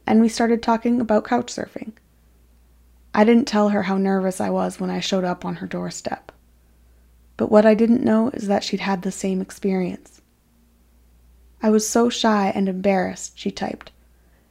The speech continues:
"especially not much confident to speak English." I hadn't known it at the time, but I'd also been her first Couchsurfing guest, I'd spent so much time worrying about how strangers saw me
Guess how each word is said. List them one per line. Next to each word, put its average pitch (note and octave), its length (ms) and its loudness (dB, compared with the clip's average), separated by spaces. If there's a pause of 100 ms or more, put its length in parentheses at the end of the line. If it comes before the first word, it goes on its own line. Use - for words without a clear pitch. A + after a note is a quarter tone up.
(180)
"especially A3 500 4
not G#3 240 4
much G3+ 240 -2
confident G3 520 -2
to G3 100 -12
speak - 400 -4
English." F#3+ 580 -6 (1200)
I A#3 120 4
hadn't B3 300 4
known G#3+ 200 6
it G3+ 100 2
at G3 140 0
the G3 60 -4
time, F3+ 520 -8
but A3+ 140 -2
I'd G#3+ 160 2
also A#3+ 300 4
been G#3 200 2
her G3+ 200 0
first G3 320 -4
Couchsurfing F#3 640 -6
guest, - 420 -4 (1600)
I'd G#3+ 200 0
spent A3+ 260 2
so A3 140 4
much G#3+ 240 4
time G#3 300 2
worrying F#3 360 0
about F3+ 240 -4
how F#3 140 -4
strangers F#3 520 -2
saw G3 240 -2
me F#3+ 260 -4